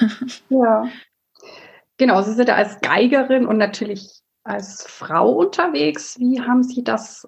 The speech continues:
Speaker 2: immer erlebt oder wie nehmen Sie so die Rolle der Frau in unserer klassischen oder neuen Musikwelt wahr? Und was glauben Sie, sind für uns die größten Herausforderungen oder wo müsste man noch am meisten,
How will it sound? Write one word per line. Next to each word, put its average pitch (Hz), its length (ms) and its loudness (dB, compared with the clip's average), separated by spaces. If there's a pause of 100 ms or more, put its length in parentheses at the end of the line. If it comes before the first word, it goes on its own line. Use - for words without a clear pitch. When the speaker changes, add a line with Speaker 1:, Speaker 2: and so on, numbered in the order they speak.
(140)
Speaker 2:
immer 220 340 0
erlebt 196 560 0
oder 214 200 0
wie 220 80 -2
nehmen 220 260 -2
Sie - 160 -10
so 220 220 -6
die 208 140 -4
Rolle 262 300 4
der 226 140 4
Frau 233 400 0
in 277 120 2
unserer 202 720 0 (180)
klassischen 214 840 0
oder 196 200 -4
neuen 214 380 -2
Musikwelt 214 840 0
wahr? 208 340 0 (580)
Und 196 360 -8
was 214 180 -2
glauben 226 260 4
Sie, 247 160 0
sind 240 240 0
für - 160 0
uns 240 460 0
die 339 120 -2
größten 254 540 -2
Herausforderungen 262 1120 0
oder 214 220 0
wo 220 100 0
müsste 226 340 -2
man 214 140 0
noch 214 160 -2
am 214 160 -2
meisten, 208 720 -2